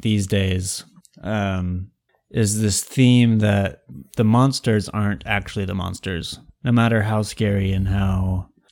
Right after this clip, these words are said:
terrible they might be. They're not actually the monsters. The monsters are, even in these stories, the monsters are us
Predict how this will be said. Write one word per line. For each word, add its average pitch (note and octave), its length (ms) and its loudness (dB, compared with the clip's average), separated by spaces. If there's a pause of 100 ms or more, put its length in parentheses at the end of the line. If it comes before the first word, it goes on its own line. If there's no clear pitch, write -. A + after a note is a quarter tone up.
(380)
terrible G#2 340 2
they F#2 140 -2
might E2+ 240 -4
be. E2 280 -6 (300)
They're A#2+ 220 2
not G#2+ 340 -2 (140)
actually F#2 380 -6
the F2 100 -8
monsters. - 560 -10 (260)
The A#2 80 0
monsters A2 580 2 (120)
are, F2+ 560 -4 (540)
even E3+ 280 6
in C#3 220 0
these A#2+ 240 -2
stories, G2+ 720 -4 (240)
the A#2 100 0
monsters G#2+ 460 0
are F#2 500 -4 (380)
us - 500 -4